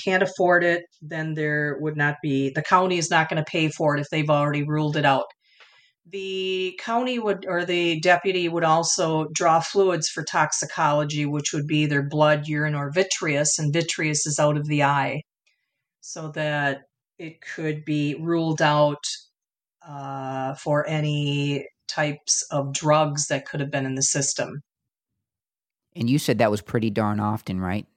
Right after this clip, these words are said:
Speaker 2: It happened a lot?
Speaker 1: Yes. We, uh, not we, but I should say the county that I worked in, uh, we had a lot of drug overdoses,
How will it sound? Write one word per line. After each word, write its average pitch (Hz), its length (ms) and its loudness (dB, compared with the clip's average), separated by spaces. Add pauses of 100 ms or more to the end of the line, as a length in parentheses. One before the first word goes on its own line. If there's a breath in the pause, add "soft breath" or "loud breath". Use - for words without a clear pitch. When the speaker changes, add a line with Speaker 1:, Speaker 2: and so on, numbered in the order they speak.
(140)
Speaker 2:
It 101 80 -8
happened 101 360 -2
a 98 60 -4
lot? 95 300 -2 (560)
Speaker 1:
Yes. 165 520 -8 (380)
We, 214 540 -2 (140)
uh, 165 140 2
not 151 340 0
we, 147 320 2
but 143 200 0
I 135 100 0
should 139 200 -2
say 147 220 2
the 143 80 0
county 170 800 0 (380 soft breath)
that 170 100 -10
I 185 100 -2
worked 180 380 -8
in, 156 480 -4 (160)
uh, 139 640 0
we 151 840 0 (100)
had 139 480 2 (120)
a 151 100 -2
lot 147 460 2
of 147 160 0
drug 151 300 2
overdoses, 143 800 0